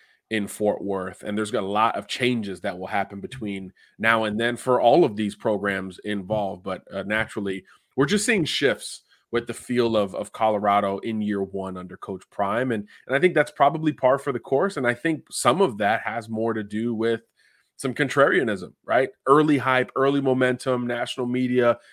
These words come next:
kind of all in on Colorado. Uh, and then naturally you, you, you go contrary to that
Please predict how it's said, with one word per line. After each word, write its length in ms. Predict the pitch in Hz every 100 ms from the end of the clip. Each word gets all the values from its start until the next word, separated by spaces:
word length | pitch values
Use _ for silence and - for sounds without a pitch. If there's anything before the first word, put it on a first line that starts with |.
| -
kind 220 | - 135 139
of 80 |
all 240 | 127 127 117
in 300 | 120 131 127
on 160 | 117 120
Colorado. 920 | - 113 120 117 120 120 120 120 120 _ _ _ -
Uh, 260 | 107 104 98
and 240 | 80 113 113
then 160 | 123
naturally 480 | 117 117 123 127 113
you, 200 | 113 113 -
you, 320 | 110 107 104 101
you 140 | 110
go 180 | 104 113
contrary 600 | - 117 107 - 107 101
to 80 | 95
that 300 | 92 92 90